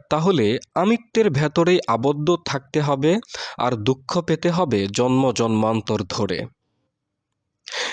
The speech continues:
এই যে এত ওয়াজ মাহফিল, এত বাহাস,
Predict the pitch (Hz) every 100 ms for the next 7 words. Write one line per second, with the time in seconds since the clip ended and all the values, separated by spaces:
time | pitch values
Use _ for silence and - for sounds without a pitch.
0 | - - 220 262 156 139 131 - 160 131
1 | 135 139 131 123 127 123 131 127 127 127
2 | - 123 123 107 117 117 120 120 -